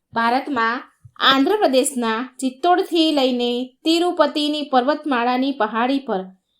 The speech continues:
બિરાજમાન તિરુપતિ બાલાજી વિશ્વના પ્રતિષ્ઠ-,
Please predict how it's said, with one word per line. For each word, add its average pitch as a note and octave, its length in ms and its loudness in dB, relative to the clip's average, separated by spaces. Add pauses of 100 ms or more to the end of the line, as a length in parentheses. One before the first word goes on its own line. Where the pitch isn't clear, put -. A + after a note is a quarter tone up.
(160)
બિરાજમાન F#4 800 2
તિરુપતિ F4+ 600 2
બાલાજી C#4 800 0 (280)
વિશ્વના G#4 760 4
પ્રતિષ્ઠ-, A4+ 920 0